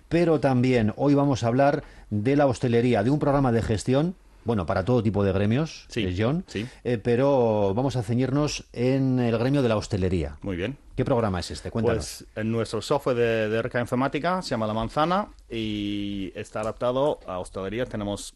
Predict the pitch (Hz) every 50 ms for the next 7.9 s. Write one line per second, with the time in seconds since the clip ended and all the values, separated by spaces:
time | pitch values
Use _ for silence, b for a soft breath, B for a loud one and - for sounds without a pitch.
0 | - - 107 107 107 107 104 - - 101 - - 101 101 98 98 87 - 98 87
1 | 104 101 - - 95 - - 98 95 92 - 101 98 98 90 - - 98 - -
2 | 104 - - 107 98 95 85 - - 92 92 90 95 90 - 104 98 95 92 -
3 | - 104 95 98 104 131 160 190 - B B B B B B B B B B B
4 | B B B - - 139 120 117 113 110 110 110 107 98 - 123 110 113 110 110
5 | 107 101 110 101 - 117 110 101 98 98 98 92 87 98 87 107 101 101 - -
6 | - 104 98 101 98 95 90 - 95 85 92 98 95 95 101 101 98 98 90 -
7 | - - 76 78 78 78 78 78 78 78 73 71 69 78 76 - -